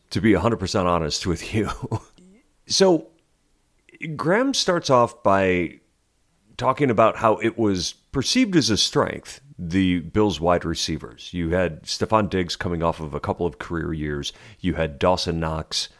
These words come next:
signing a, a, a new contract, a big one at that. And it looked like Gabriel Davis, because of what we had seen of him late in the season, looked like he was ready to absolutely destroy the league. Isaiah McKenzie, my belief is that he was ready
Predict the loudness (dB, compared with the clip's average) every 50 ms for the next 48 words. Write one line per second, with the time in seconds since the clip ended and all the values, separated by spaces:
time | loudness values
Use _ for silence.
0 | _ _ -10 -4 -2 4 6 6 6 6 4 4 4 4 4 4 2 2 2 0
1 | 0 0 0 0 -2 -2 0 2 2 0 0 0 -2 0 0 -2 0 0 2 2
2 | 2 0 -2 -6 -8 -8 -2 0 0 2 2 4 2 2 2 0 -2 -2 -4 -2
3 | 0 0 2 2 2 2 0 -4 -10 -20 -20 -20 -20 _ _ 0 2 4 4 2
4 | 2 2 0 0 0 -2 -2 0 2 2 2 0 -2 -4 -12 -16 -14 -4 0 0
5 | 0 2 2 0 0 0 2 0 0 0 -2 -4 -6 -6 -6 -4 -2 -2 -2 -2
6 | -4 -2 0 0 0 0 -2 -4 -4 -2 -2 -2 -2 -2 -2 -2 -2 0 0 0
7 | -2 -2 -2 -4 -4 -6 -8 -6 -4 -4 -4 -2 -4 -4 -2 -2 -2 -2 -2 -6
8 | -6 -4 -2 -2 -2 0 0 0 -2 -2 -4 -10 -18 -20 -20 -20 -10 0 2 2
9 | 2 4 2 2 2 2 0 0 0 2 0 2 2 2 4 4 2 0 -2 -2
10 | -2 0 -2 -2 -2 -2 -2 0 0 0 0 0 -2 -2 -2 -2 -2 -2 -2 -2
11 | 0 0 2 2 2 0 -2 -2 -2 -2 -2 -2 -2 -4 -8 -14 -20 -20 -16 -4
12 | 0 0 2 4 4 4 4 2 0 0 0 0 0 2 0 0 2 0 0 0
13 | -2 -6 -14 _ _ _ _ _ 0 4 6 6 6 6 4 2 0 0 -2 0
14 | 0 0 0 2 0 0 0 0 0 0 0 0 0 0 -2 -6 -12